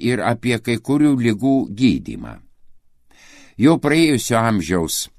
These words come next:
septintame ir aštuntame dešimtmetyje atliktuose tyrimuose nustatyta,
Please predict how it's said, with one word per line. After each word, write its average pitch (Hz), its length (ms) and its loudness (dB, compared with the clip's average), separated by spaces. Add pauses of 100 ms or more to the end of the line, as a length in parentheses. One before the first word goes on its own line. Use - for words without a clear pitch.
(540)
septintame 113 720 0
ir 104 160 0
aštuntame 95 720 -2
dešimtmetyje 117 960 -2
atliktuose 107 1040 -2 (480)
tyrimuose 127 560 2
nustatyta, 127 800 -4